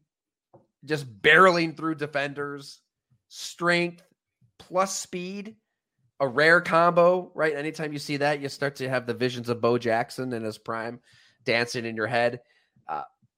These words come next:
but then he becomes an N F L prospect. And you get to that twenty seventeen draft.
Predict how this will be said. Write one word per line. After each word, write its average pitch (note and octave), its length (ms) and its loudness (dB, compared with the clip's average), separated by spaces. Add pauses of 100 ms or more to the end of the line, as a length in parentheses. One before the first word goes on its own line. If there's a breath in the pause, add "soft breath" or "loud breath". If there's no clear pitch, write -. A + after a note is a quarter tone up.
(140)
but C#3+ 60 -2
then D#3+ 140 6
he F#3 40 2
becomes G3+ 280 0
an F#3 80 0
N F#3+ 100 4
F F#3 100 -2
L E3+ 120 6
prospect. G2 640 -4 (1040)
And C3 120 -6
you A#2+ 80 -4
get D#3+ 180 -2
to F3 80 -8
that D3+ 160 2
twenty C3 240 -4
seventeen G2 580 -8
draft. F2 460 -12